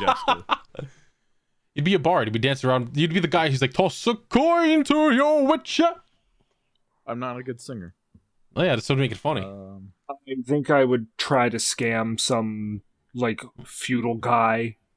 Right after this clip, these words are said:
Speaker 3: by being like, "I am a powerful mage," <laughs> turning my phone's flashlight on and off.
Speaker 1: Nomad, I guess.
Speaker 2: <laughs> All right, that's fair.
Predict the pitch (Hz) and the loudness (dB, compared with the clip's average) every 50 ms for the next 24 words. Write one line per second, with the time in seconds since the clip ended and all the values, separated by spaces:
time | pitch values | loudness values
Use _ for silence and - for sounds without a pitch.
0 | _ - 135 120 117 110 127 131 127 123 117 123 123 120 120 117 98 120 127 139 | _ 0 2 2 2 2 2 2 2 2 0 0 -2 -2 -2 -2 0 2 2 4
1 | 147 147 147 147 147 147 143 143 147 151 151 156 156 151 156 156 151 143 - - | 4 6 6 4 4 4 4 6 6 6 6 4 4 4 4 4 4 2 0 0
2 | 139 139 156 170 165 156 - - 170 165 160 151 143 156 170 165 160 156 147 143 | 2 2 4 6 4 4 4 2 2 4 4 4 2 2 2 2 2 2 2 2
3 | 139 135 131 123 120 120 107 104 107 - 147 135 - - - - 135 127 - - | 2 0 -2 -4 -6 -6 -6 -6 -4 -2 -2 -4 -4 -6 -8 -10 -10 -10 -6 -2
4 | 156 - 185 165 156 151 147 143 147 143 139 - 165 147 147 160 143 - - 151 | 0 4 4 4 4 2 2 2 2 2 4 4 2 4 4 4 2 0 0 0
5 | 131 135 135 - - - 160 196 139 185 151 143 147 190 175 160 160 - 277 - | 2 2 2 0 0 2 2 2 2 2 2 0 0 -2 -2 -2 -2 -2 -4 -6
6 | - - - _ _ _ _ _ _ _ _ _ _ _ _ _ _ _ _ - | -12 -18 -20 _ _ _ _ _ _ _ _ _ _ _ _ _ _ _ _ -16
7 | - 113 107 104 113 107 101 98 101 98 98 101 104 104 104 98 107 110 131 127 | -12 -8 -6 -6 -4 -4 -4 -4 -4 -4 -4 -4 -4 -6 -6 -4 -2 -2 0 -2
8 | - - - - - - - 659 640 - - - - - 605 605 622 640 - 698 | -2 -6 -10 -12 -14 -14 -14 -16 -16 -20 -16 -14 -12 -12 -12 -14 -18 -16 -10 -10
9 | 698 640 - - - - - - - 143 120 110 120 131 - - - 170 - - | -10 -10 -8 -6 -4 -4 -4 -4 -4 -4 -4 -4 -4 -6 -8 -4 -4 -4 -4 -4
10 | - - - - - 214 - - | -8 -8 -6 -4 -2 -4 -4 -4